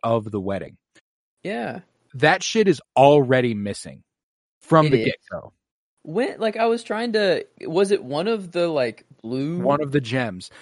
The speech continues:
Speaker 1: There's seven gems, and the top left one is missing
Speaker 2: Okay,
Speaker 1: on
Speaker 2: I
Speaker 1: her,
Speaker 2: thought it was
Speaker 1: on her
Speaker 2: one in the
Speaker 1: neck.
Speaker 2: middle, and it would be very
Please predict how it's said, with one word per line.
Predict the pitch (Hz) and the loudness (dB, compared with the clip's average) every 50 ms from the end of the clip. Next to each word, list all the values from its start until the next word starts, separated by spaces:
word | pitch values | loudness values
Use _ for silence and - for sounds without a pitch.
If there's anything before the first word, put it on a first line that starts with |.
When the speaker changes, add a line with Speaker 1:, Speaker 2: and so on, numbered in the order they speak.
| - | -6
Speaker 1:
There's | - 123 120 - | -4 -4 -4 -2
seven | - - 127 165 185 202 196 | 0 2 4 4 6 4 2
gems, | 170 127 156 160 147 139 127 127 120 - - - _ _ _ _ _ - | 2 2 2 2 2 2 0 -2 -4 -8 -10 -16 _ _ _ _ _ -6
and | 135 135 127 | -4 -4 -4
the | 123 | -4
top | - - - 160 156 165 175 - - - - _ _ _ _ _ _ - | -6 -2 2 4 4 4 4 2 -2 -6 -10 _ _ _ _ _ _ -4
left | 135 131 139 151 151 147 - - - | 0 4 4 4 4 4 0 -6 -4
one | 131 123 117 104 98 90 90 87 95 - _ _ _ | -2 0 0 0 -2 -6 -10 -12 -14 -18 _ _ _
is | - 123 113 107 | -4 -4 -4 -2
missing | 117 120 117 104 - - 101 87 80 85 - - _ _ - | -4 -4 -4 -4 -6 -10 -12 -12 -14 -16 -18 -20 _ _ 0
Speaker 2:
Okay, | 143 135 131 - - | 0 0 0 0 0
Speaker 1:
on | 110 120 | 2 4
Speaker 2:
I | 120 139 160 | 4 4 4
Speaker 1:
her, | - | 4
Speaker 2:
thought | - 110 208 | 4 6 6
it | 202 | 6
was | 180 170 | 4 4
Speaker 1:
on | 117 113 | 2 0
her | - | 0
Speaker 2:
one | - 160 | 0 0
in | 151 107 | 0 -2
the | |
Speaker 1:
neck. | 95 - - - _ | -6 -8 -12 -12 _
Speaker 2:
middle, | 139 143 135 135 123 120 | -2 0 2 2 2 2
and | 120 123 | 0 0
it | |
would | 120 117 117 104 | -2 -2 -2 -2
be | 120 117 113 107 | -4 -6 -6 -4
very | 104 117 110 98 104 104 101 98 98 - - | -4 -2 -2 -2 -2 -2 -4 -6 -6 -10 -12